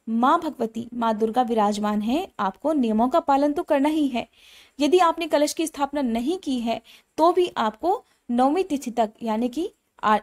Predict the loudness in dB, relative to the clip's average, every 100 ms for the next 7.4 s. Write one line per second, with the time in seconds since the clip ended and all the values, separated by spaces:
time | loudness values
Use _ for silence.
0 | -2 -2 2 2 2 0 0 2 2 2
1 | 0 -2 -2 -2 -2 -2 0 2 2 2
2 | 0 -4 -4 2 2 0 -6 -20 -2 4
3 | 4 4 2 2 4 4 2 0 -2 -2
4 | -2 0 2 2 0 0 -2 -2 2 2
5 | 0 -2 -4 _ _ _ _ _ -2 2
6 | 2 4 4 4 2 2 0 0 2 4
7 | 4 0 -2